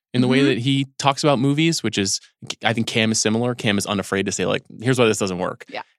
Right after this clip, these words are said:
Speaker 1: And it's not always easy to do that. I think in addition to the writers that you talked about,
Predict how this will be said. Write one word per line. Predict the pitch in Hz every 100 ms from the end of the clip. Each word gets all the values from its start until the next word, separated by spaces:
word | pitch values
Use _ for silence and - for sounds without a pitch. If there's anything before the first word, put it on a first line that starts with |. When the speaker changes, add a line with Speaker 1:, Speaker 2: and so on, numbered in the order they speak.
| -
Speaker 1:
And | 98 95 95 92 92 - - _ _ _ _
it's | -
not | 151 147
always | 135
easy | 127 120
to | 113
do | 117 101
that. | 95 98 _ _
I | -
think | 151 233
in | 185
addition | 151 131 143 160
to | 139
the | 113
writers | 104 120 139 113
that | 98
you | 95
talked | 92 92
about, | 90 90 90